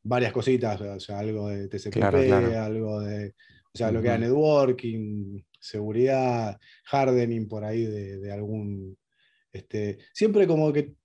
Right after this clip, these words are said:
Speaker 1: me picó, no sé por qué, eh, pero siempre era como que jugaba más con Windows que con, que
Speaker 2: Ujú,
Speaker 1: con
Speaker 2: mirá vos.
Speaker 1: Linux y todo. Eh,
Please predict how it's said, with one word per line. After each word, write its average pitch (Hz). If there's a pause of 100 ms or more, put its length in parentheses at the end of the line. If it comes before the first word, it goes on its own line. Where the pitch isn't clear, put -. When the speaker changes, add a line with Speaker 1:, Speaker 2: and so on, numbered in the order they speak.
(120)
Speaker 1:
me 139
picó, 143
no 131
sé 139
por 135
qué, 165 (100)
eh, 120
pero 110
siempre 131
era 120
como 110
que 107
jugaba 123
más 131
con 117
Windows 98
que 98
con, 98 (140)
que 104
Speaker 2:
Ujú, 101
Speaker 1:
con 113
Speaker 2:
mirá 120
vos. 110
Speaker 1:
Linux -
y 104
todo. 135 (680)
Eh, 104